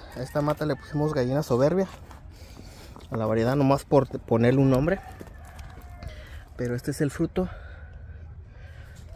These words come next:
Déjenme cortarle para que lo vean con más detalle. El fruto tiende a tener un color menos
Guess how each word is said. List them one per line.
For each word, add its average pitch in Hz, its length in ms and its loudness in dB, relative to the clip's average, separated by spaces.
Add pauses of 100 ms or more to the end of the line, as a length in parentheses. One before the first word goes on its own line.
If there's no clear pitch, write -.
(380)
Déjenme 139 460 0
cortarle 165 680 -2
para 113 160 -8
que - 120 -8
lo 101 100 -4
vean 123 220 0 (460)
con 110 140 -6
más 117 260 -4 (2250)
detalle. 156 460 0 (2750)
El 135 120 2
fruto - 340 4 (260)
tiende 160 280 8
a 160 40 6
tener 143 380 4
un 156 180 4
color 156 440 6
menos 151 800 4